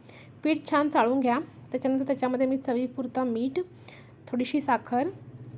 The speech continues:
हळद आणि लिंबाचा रस घातलेला आहे. पीठ केव्हा पण चाळूनच घ्या. त्याच्यानंतर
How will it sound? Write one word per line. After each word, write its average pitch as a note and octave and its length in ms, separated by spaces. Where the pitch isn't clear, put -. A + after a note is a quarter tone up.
हळद A#3 500
आणि C#4 160
लिंबाचा A#3+ 400
रस B3 160
घातलेला A3+ 320
आहे. G#3+ 440
पीठ D4+ 220
केव्हा C4+ 280
पण C#4+ 180
चाळूनच A#3+ 460
घ्या. A#3 200
त्याच्यानंतर C4+ 600